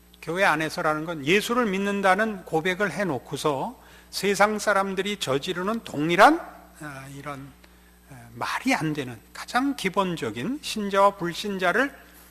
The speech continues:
나눌 수 있는 기준을, 에, 무너뜨리는 일들을, 어, 늘 보기 때문에 당황스럽습니다.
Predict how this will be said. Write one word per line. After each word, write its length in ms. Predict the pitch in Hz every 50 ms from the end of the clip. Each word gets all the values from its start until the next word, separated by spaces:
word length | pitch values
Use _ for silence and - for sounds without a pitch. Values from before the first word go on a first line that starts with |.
| - - - - _ -
나눌 520 | 156 147 147 143 127 139 170 190 233 247
수 180 | 233 - - -
있는 480 | 285 277 269 277 285 269 254 240 233 220 -
기준을, 580 | - - 180 156 - 185 175 190 208 240 240 220 - -
에, 360 | 170 156 151 139 139 139 127 - - - - - - -
무너뜨리는 680 | 151 135 156 160 156 156 - 196 160 147 147 147 143 139
일들을, 400 | 131 131 127 135 143 165 190 190 - - - - - - - - - -
어, 80 | 143 123 113
늘 200 | 117 139 160 170
보기 300 | 165 - 127 123 139 131
때문에 380 | - - 147 123 127 147 160 - - - - - - -
당황스럽습니다. 1120 | - - 151 151 165 147 123 180 208 208 196 - - - 180 - - - - 156 123 104